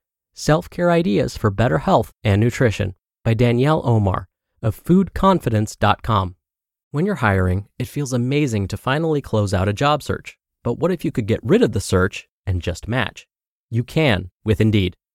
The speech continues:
Indeed is your matching and hiring platform with over three hundred and fifty million global monthly visitors and a matching engine that helps you find quality candidates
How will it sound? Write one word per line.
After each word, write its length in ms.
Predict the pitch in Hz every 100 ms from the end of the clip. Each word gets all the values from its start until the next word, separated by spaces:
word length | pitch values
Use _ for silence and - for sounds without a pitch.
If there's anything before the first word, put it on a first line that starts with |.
| _ _ _
Indeed 280 | 123 123 170
is 160 | 156 143
your 120 | 135
matching 480 | 117 123 - 131 135 -
and 220 | 131 139
hiring 360 | 120 110 113 113
platform 540 | - 95 - 95 92 - _ -
with 160 | 110
over 200 | 113 104
three 400 | 98 - 127 160
hundred 420 | 170 - 156 151 -
and 140 | 107
fifty 320 | - 131 123
million 540 | 104 104 135 147 147 147 _
global 420 | 107 113 143 156
monthly 400 | 143 139 139 139
visitors 560 | 127 165 139 98 104 - _ _ _
and 400 | 123 165 117 110 -
a 80 | 101
matching 520 | 95 117 135 139 123
engine 480 | - 196 147 110 113
that 140 | 101
helps 300 | - 113 -
you 100 | 156
find 360 | 185 151 127 -
quality 420 | - 139 165 170
candidates 560 | - 202 190 147 120